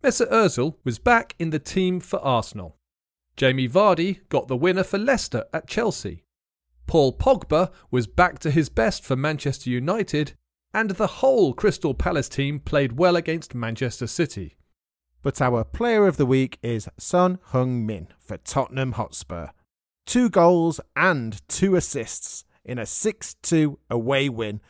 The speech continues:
Speaker 2: for your team. You don't get better than that.
Speaker 1: What about our Team of the Week? A really difficult choice this week. Manchester United's performance against Cardiff was fantastic, as was Leicester's win at Chelsea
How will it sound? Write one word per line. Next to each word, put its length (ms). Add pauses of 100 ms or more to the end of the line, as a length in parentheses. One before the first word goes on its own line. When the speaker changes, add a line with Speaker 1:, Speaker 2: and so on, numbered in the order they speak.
(180)
Speaker 2:
for 100
your 260
team. 380 (520)
You 120
don't 260
get 220
better 260
than 200
that. 380 (960)
Speaker 1:
What 280
about 480
our 220
Team 360
of 140
the 80
Week? 380 (640)
A 80
really 360
difficult 560
choice 360
this 260
week. 300 (400)
Manchester 500
United's 560
performance 580
against 440
Cardiff 500
was 140
fantastic, 800 (360)
as 280
was 260
Leicester's 480
win 160
at 100
Chelsea 640